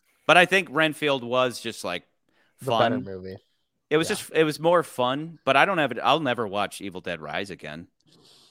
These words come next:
Speaker 1: You know,
Speaker 2: Yeah.
Speaker 1: I'll probably never watch Renfield again. I'll probably, I, I won't watch the
Speaker 2: It's
Speaker 1: top
Speaker 2: hard.
Speaker 1: three movies I
Speaker 2: I
Speaker 1: will
Speaker 2: will
Speaker 1: watch
Speaker 2: say it
Speaker 1: again.
Speaker 2: is
Speaker 1: Everything
Speaker 2: hard.
Speaker 1: below that probably won't.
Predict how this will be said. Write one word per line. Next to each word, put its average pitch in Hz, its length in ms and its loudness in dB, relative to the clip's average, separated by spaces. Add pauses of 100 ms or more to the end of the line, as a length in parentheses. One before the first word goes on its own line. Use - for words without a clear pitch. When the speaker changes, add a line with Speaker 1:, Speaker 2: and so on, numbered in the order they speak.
(200)
Speaker 1:
You 95 120 -6
know, 82 240 -2
Speaker 2:
Yeah. 101 40 0
Speaker 1:
I'll 104 120 2
probably 110 320 0
never 113 200 -2
watch 123 240 0
Renfield 98 460 -6
again. 82 400 -12 (180)
I'll 117 80 -2
probably, 160 400 2 (180)
I, 151 200 2 (100)
I 151 140 6
won't 175 260 2
watch 131 560 -2 (840)
the 147 120 4
Speaker 2:
It's 202 80 6
Speaker 1:
top 202 180 10
Speaker 2:
hard. 220 100 8
Speaker 1:
three 208 160 6
movies 185 420 2
I 254 120 12
Speaker 2:
I - 20 10
Speaker 1:
will 156 100 4
Speaker 2:
will 214 100 10
Speaker 1:
watch 240 180 8
Speaker 2:
say 220 160 6
it 196 80 4
Speaker 1:
again. 190 100 2
Speaker 2:
is 156 180 -4
Speaker 1:
Everything 160 220 6
Speaker 2:
hard. 202 100 6
Speaker 1:
below 139 220 2
that 135 240 0
probably 117 320 -2
won't. 90 240 -10